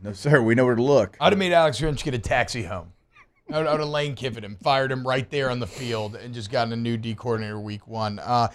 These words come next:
Speaker 2: it was kind of funny. So this comes from the L A Times piece by Plasky.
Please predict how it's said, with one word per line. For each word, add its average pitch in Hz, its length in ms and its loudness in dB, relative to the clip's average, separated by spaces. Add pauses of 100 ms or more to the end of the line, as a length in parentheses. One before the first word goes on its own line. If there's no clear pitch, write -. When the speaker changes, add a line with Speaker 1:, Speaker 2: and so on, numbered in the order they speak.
(220)
Speaker 2:
it 156 60 8
was 226 200 8
kind 240 160 4
of 160 80 0
funny. 185 340 2
So 139 120 -6
this 170 180 -2
comes 175 200 2
from 160 100 -4
the 156 100 0
L 147 140 4
A 139 80 2
Times 135 420 0
piece 120 300 -4
by 123 160 -4
Plasky. 123 600 -2